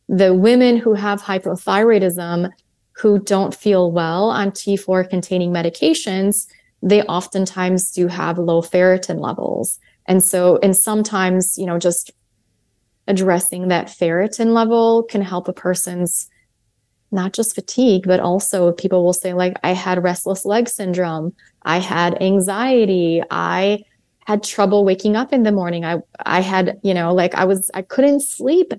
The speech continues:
at all at night." And then they'll get their iron levels up and then they feel really good. And I mean, hair loss is, is, like, another common pattern of that. And then what I don't think a lot of people realize as much is, like, the heavy menses, right?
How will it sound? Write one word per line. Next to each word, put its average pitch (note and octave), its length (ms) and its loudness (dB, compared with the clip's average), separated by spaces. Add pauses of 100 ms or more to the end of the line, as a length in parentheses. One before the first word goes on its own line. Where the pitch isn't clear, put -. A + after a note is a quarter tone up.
at G#3+ 260 -2
all D#4+ 360 2
at G3+ 180 0
night." E3+ 380 0 (380)
And G3+ 180 0
then G3+ 160 2
they'll G3 160 0
get F#3+ 240 -4
their F3+ 220 -6
iron A3 320 0
levels F3+ 340 0
up E3+ 320 -4
and F#3 140 -2
then F#3 100 -2
they F#3 100 0
feel F#3 300 -2
really F3+ 300 2
good. G3+ 260 0
And F3 160 -6
I G3 80 -2
mean, F#3 240 0 (460)
hair C4 240 4
loss E3+ 640 -4
is, F#3 180 2 (100)
is, G3 140 2
like, F#3+ 220 2
another G3 300 2
common F#3+ 380 -2
pattern F#3 360 -4
of F3+ 160 -4
that. F3 280 -2
And F3+ 200 -4
then F3 260 -2 (480)
what F#3+ 480 0
I G3 160 -12
don't A3 240 -2
think A3+ 160 0
a G3+ 60 -2
lot F#3 160 0
of F#3 100 -4
people F3+ 640 0 (800)
realize G3+ 540 0
as F#3+ 160 -8
much F#3+ 340 -8
is, F#3+ 300 0
like, F3+ 240 -6
the F3+ 100 2
heavy F3+ 320 0
menses, F#3+ 640 -2
right? F#3 340 2